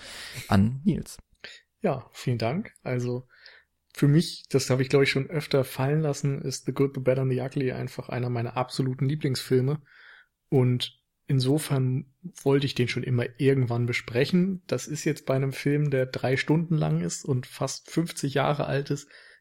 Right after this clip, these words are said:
Speaker 2: nicht immer so einfach durchzusetzen. Insofern dachte ich, nutze ich das jetzt einfach mal. Und ja, da, alles Weitere kommt dann sicherlich noch.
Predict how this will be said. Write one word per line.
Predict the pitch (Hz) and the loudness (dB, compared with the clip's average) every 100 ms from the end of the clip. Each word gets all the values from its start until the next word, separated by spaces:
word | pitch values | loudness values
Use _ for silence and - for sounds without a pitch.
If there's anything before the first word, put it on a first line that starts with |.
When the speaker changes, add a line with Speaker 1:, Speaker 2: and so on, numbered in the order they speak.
| _ | _
Speaker 2:
nicht | 160 - | 2 4
immer | 160 156 | 4 4
so | 139 | 2
einfach | 135 143 165 147 | 0 -2 0 -4
durchzusetzen. | - 151 202 - 160 156 - 180 | 0 0 0 -2 0 0 0 -2
Insofern | 160 135 135 147 131 | 0 0 0 0 -2
dachte | 131 - | -2 -4
ich, | - | 0
nutze | 139 147 127 | 0 0 -4
ich | |
das | - 120 | -2 -2
jetzt | 139 151 - | 0 -2 -2
einfach | 123 117 117 | -4 -2 -4
mal. | 120 120 190 - _ - - - _ _ _ | -2 -4 -4 -10 _ -20 -20 -20 _ _ _
Und | 135 135 139 135 - _ _ | 2 2 0 -4 -10 _ _
ja, | 131 98 104 - _ _ _ _ _ _ - | 0 0 -4 -14 _ _ _ _ _ _ -4
da, | 127 | -2
alles | 123 131 127 | 2 2 2
Weitere | 120 123 127 117 110 | 2 2 2 2 0
kommt | 110 - 127 107 | -2 -4 -4 -4
dann | 107 | -6
sicherlich | 104 104 107 | -6 -6 -6
noch. | 120 151 | -4 -4